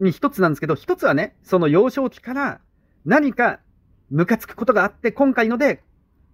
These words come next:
ポーンと弾けたのか。もしくは、関根制覇に洗脳されているのか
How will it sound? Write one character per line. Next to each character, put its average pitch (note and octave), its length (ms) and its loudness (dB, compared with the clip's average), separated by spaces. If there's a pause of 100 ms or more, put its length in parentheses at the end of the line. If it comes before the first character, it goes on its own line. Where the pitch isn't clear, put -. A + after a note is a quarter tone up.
(140)
ポ A3+ 80 0
ー G#3 140 2
ン E3 80 -2
と - 80 -10
弾 E3 180 -4
け - 180 -4
た C3+ 80 -2
の B2+ 80 -4
か。 - 160 -16 (200)
も C4+ 200 2
し - 100 -18
く G3 120 -2
は、 E3+ 300 0 (800)
関 G#3 300 2
根 D#4 80 0
制 D#4 160 -2
覇 A3 180 -2
に C3 80 -6
洗 B3+ 280 -2
脳 C4 140 2
さ A3 180 -6
れ B3 100 2
て B3+ 180 -4
い E3+ 80 0
る B3 80 6
の G#3+ 120 2
か - 180 -18